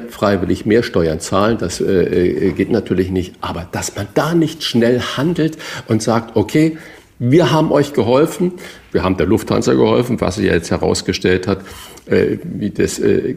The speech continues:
E-U-Gericht gesagt hat, das war nicht legal, die Staatshilfe der Lufthansa. Aber sei es drum, wurde auch zu hundert Prozent, äh, zurückgezahlt. So hat man den Reedereien über die Tonnagesteuer mal geholfen. Aber warum man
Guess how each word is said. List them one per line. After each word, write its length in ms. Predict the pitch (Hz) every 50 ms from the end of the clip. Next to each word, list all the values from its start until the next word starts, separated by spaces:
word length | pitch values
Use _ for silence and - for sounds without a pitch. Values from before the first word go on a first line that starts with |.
| - -
E-U-Gericht 840 | 113 107 120 110 101 104 98 - - 98 90 92 92 92 - - -
gesagt 360 | 82 82 78 85 80 - -
hat, 120 | 85 - 87
das 200 | 90 - - 92
war 260 | 85 82 85 - - -
nicht 240 | 95 90 - -
legal, 340 | 92 87 85 78 71 82 95
die 80 | - -
Staatshilfe 520 | - - - 90 - - - 117 104 -
der 100 | - 107
Lufthansa. 640 | 107 - - - - 123 123 123 117 127 135 135 135
Aber 340 | - 101 87 82 - - -
sei 200 | - - - 73
es 120 | 76 - -
drum, 280 | - - 135 131 110
wurde 200 | 107 107 107 -
auch 100 | - -
zu 120 | - - 104
hundert 300 | 101 104 107 104 - -
Prozent, 540 | 101 - - - 90 87 - - - - -
äh, 120 | - 98 -
zurückgezahlt. 640 | - - 82 82 87 - - - - 127 127 - - - - - - - - -
So 220 | - - 147 -
hat 200 | - 131 - -
man 120 | 123 107 95
den 200 | - 101 95 90
Reedereien 680 | 98 104 101 - 92 87 80 78 76 78 85 95 120
über 220 | - 208 - - 92
die 140 | 90 104 -
Tonnagesteuer 840 | - - 95 90 127 135 123 - 98 90 - - - - 78 69
mal 240 | 65 64 67 69 -
geholfen. 580 | - - - - 73 71 80 101 - - - - - - - - - - _
Aber 260 | 104 92 - 90 82 -
warum 520 | - 73 - 101 104 120 143 127 107 90 - - - - -
man 180 | 95 92 90